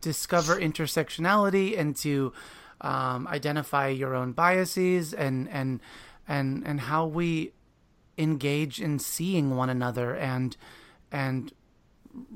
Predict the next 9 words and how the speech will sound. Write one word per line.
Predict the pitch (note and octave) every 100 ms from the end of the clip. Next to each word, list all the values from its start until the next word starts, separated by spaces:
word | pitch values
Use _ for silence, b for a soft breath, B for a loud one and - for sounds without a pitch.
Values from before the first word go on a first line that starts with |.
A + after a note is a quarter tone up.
| - -
really | E3+ F3 D#3 -
honoring | D3+ F3 D3+ C#3 C3 C3 - E3 G#3 D#3+
the |
person | C#3 - F3 D#3+ E3+ D#3+ D#3 C#3 b b b b _ -
that's | D#3+ -
in | D#3+
front | - G3+
of | A#2
us. | G#2 G2 -